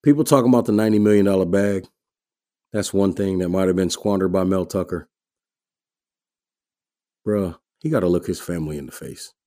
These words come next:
And his homeboys in the face. For what he got caught doing?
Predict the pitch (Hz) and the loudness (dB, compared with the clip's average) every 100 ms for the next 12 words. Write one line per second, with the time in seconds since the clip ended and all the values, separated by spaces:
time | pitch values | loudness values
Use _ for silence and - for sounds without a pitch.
0 | _ _ _ _ _ _ _ _ _ _ | _ _ _ _ _ _ _ _ _ _
1 | _ _ _ _ _ _ 107 95 82 90 | _ _ _ _ _ _ -4 -2 -2 -4
2 | 98 87 76 73 - - _ _ _ _ | -2 -2 -4 -8 -12 -20 _ _ _ _
3 | - 95 80 - - - - _ _ _ | -10 -8 -6 -8 -12 -14 -20 _ _ _
4 | _ _ _ _ _ _ _ _ _ _ | _ _ _ _ _ _ _ _ _ _
5 | _ _ _ _ _ - 85 113 131 127 | _ _ _ _ _ -4 0 2 4 2
6 | 120 139 135 143 143 135 | 2 2 2 2 0 -4